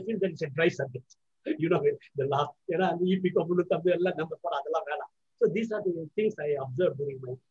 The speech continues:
uh, career. Now after my retirement, I used to insist all the laws and laws, wherever I go, school teachers and all, kindly improve this and that. That will be good, I think, uh, attempt, I think, to expose, uh, our, uh, uh, children for that. In the future, I think, uh, something will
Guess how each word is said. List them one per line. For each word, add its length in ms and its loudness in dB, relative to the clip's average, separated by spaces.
uh, 120 2
career. 300 -4
Now 160 0
after 260 -6
my 100 -8
retirement, 460 -4
I 120 -2
used 140 -6
to 80 -4
insist 320 -6
all 180 -8
the 140 -6
laws 260 -16
and 140 -16
laws, 220 -18
wherever 260 -4
I 60 -8
go, 140 -6
school 240 -6
teachers 380 -4
and 200 -12
all, 160 -6
kindly 300 2
improve 440 0
this 160 -10
and 140 -8
that. 140 -8
That 140 -6
will 160 -12
be 100 -10
good, 180 -2
I 120 -6
think, 160 -2
uh, 240 -6
attempt, 280 2
I 80 -20
think, 220 -2
to 80 0
expose, 500 -2
uh, 180 -6
our, 200 -6
uh, 120 -8
uh, 140 -8
children 380 0
for 140 -10
that. 180 -8
In 120 -10
the 120 -6
future, 320 2
I 100 -4
think, 200 -2
uh, 100 -8
something 360 -6
will 180 -6